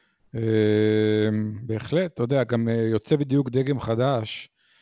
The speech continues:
יש להם בעצם היום שני דגמי קרבון, אחד נקרא קרבון איקס, שזה הדגם למרחקים הארוכים, ואחד נקרא קרבון רוקט, אה,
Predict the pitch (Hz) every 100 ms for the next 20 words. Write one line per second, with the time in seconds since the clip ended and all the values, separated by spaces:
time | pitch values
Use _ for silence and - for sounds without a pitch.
0 | _ _ _ - - 139 127 120 123 127
1 | 120 123 107 123 120 120 120 107 113 110
2 | 107 98 113 117 117 110 117 113 110 117
3 | 110 110 123 185 - - _ _ - -
4 | _ - - 113 117 110 117 120 120 113
5 | 113 107 131 120 110 - 180 147 120 135
6 | 127 - 127 - 123 120 123 117 120 127
7 | - 110 - - _ _ - _ _ _
8 | _ -